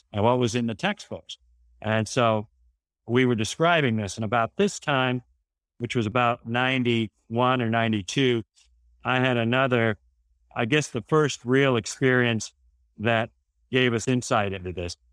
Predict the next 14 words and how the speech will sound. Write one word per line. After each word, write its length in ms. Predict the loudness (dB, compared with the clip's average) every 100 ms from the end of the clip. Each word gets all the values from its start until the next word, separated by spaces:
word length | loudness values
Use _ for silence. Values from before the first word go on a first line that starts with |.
| _ _
And 160 | -2 0
that 180 | 0
was 160 | -2 -2
basically 440 | 0 0 0 -2
spiral 440 | -2 0 0 2 0
C 240 | -2 -4
T. 260 | -2 0 0
And 120 | 0
you 80 | -4
probably 400 | -2 0 0 0
don't 260 | -2 -2 -2
know 180 | 0 0
that, 280 | 0 -6 -8
but 140 | -8